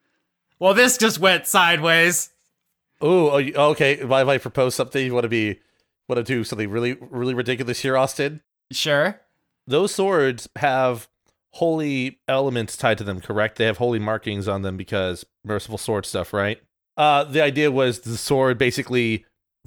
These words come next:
Speaker 2: falls out of his hand enough where Roland can basically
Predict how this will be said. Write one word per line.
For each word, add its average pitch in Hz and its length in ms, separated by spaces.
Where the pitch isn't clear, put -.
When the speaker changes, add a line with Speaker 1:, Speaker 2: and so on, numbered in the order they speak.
Speaker 2:
falls 123 280
out 117 140
of 107 60
his 120 180
hand 113 340
enough 107 260
where 107 80
Roland 110 320
can 101 240
basically 117 580